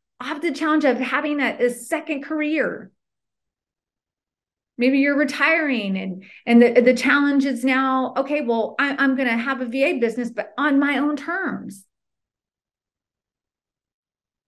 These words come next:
Challenges can come in, in any way, shape, or form. It doesn't mean that they're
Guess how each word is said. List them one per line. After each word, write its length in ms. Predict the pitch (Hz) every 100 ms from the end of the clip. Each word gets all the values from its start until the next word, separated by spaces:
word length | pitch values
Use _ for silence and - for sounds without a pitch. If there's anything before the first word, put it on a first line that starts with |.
| _ _ _ _ _ _ _ _ _ _ _ _ _ _ _ _ _ - 254
Challenges 420 | 311 392 403 415
can 160 | - 320
come 320 | - 294 311
in, 220 | 247 208 254
in 160 | 240
any 240 | 277 302 320
way, 200 | 311 277
shape, 280 | 302 285
or 100 | 247
form. 320 | 233 269 302 254
It 140 | 208
doesn't 320 | 247 269 269
mean 300 | 240 262 233
that 180 | 196 -
they're 320 | 208 202 196